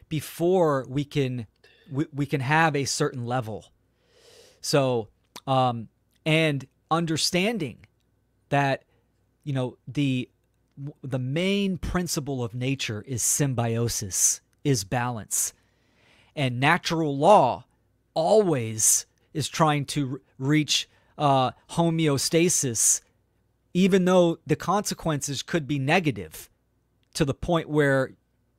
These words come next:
we're extinct. I mean, the planet would thrive from that, but that's not our purpose. That's not why we are here. We are here to be in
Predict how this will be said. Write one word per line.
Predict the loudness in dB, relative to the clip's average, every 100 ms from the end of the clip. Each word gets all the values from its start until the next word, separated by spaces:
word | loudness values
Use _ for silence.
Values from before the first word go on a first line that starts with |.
| -4
we're | 2 4
extinct. | 2 0 0 0 0 -2 -10 -10 _ _ -10
I | -4
mean, | -2 -4 -6 -12 _ _ _ -2
the | -2
planet | 0 2 2 0 -4
would | -8 0
thrive | 4 4 4 2 -2
from | -4 -2 -2 -2
that, | -6 -8 _ -12 -6
but | 4
that's | 4 4
not | -2 -4 -2 0
our | 0 -2 _
purpose. | -2 0 -4 -6 -4 -2
That's | -2 -4
not | -4 -6 -6 -20 -20 -12
why | 0 4 4
we | 4 2 2
are | 0
here. | -4 -4 -4
We | -4 -4
are | -4
here | -6 -2 -2
to | -2 -6
be | -2 0 0 0
in | -2 -2 -2